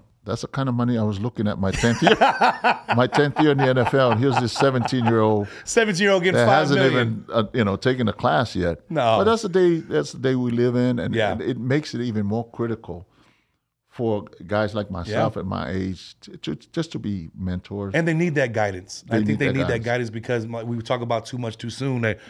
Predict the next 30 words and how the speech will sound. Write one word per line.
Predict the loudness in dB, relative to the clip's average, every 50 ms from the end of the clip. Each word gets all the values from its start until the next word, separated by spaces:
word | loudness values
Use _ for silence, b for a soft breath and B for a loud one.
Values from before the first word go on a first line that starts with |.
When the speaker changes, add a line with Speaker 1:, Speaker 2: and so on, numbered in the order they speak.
| B B
Speaker 2:
if | -6 -2
they | 0 2
don't | 2 2
have | 2 2 0 0 0 -2
guys | -4 -4 -4 -4 -6
like | -8 -10 -10
yourself | -12 -10 -6 -4 -4 -4 -4 -6 -12 _ _
Speaker 1:
Mm-hmm. | -14 -14 -14 -14 -12 -10
Speaker 2:
and | -8 -4 -2
guys | -2 0 0
that | -2 -4
are | -2
giving | -2 -2 -2 -2 0
back | -2 -2 -2
to | -4 -10
the | -12 -10
game, | -8 -8 -8 -6 -6 -6 -6 -6
you | -4
know, | -4 -4
that | -4 -4 -6
everyone | -6 -6 -4 -4
that | -4 -6
we're | -6
talking | -6 -6 -6 -4
about, | -4 -4 -6 B B B B
they're | -6 -6 -4
lost | -2 -2 -2 -4 -6 -10 -14
in | -12 -12
the |
shuffle. | -12 -10 -12 -12 -12 -14 -20 -20